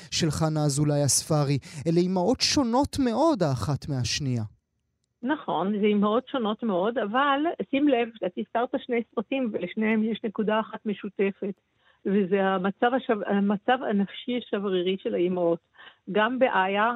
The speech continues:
Speaker 2: האם לא לגמרי בריאה בנפשה,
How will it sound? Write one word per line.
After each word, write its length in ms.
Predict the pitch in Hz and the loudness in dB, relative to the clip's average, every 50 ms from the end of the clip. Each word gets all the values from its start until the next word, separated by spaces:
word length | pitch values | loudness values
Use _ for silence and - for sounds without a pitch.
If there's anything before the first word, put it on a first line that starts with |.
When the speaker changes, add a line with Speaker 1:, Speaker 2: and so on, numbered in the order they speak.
| 240 - | -2 -6
Speaker 2:
האם 400 | - - - 196 202 202 196 190 | -4 -2 -2 0 0 0 0 0
לא 320 | 185 196 190 185 185 180 180 | 2 2 2 2 2 0 0
לגמרי 360 | 185 175 185 185 180 185 190 180 - - | -2 0 0 -2 0 0 -2 -4 -4 -2
בריאה 220 | 185 170 170 165 | -2 0 0 0
בנפשה, 560 | 170 175 190 180 170 170 - - - 214 208 | -2 -2 -4 -4 -4 -4 -6 -4 -2 -2 -2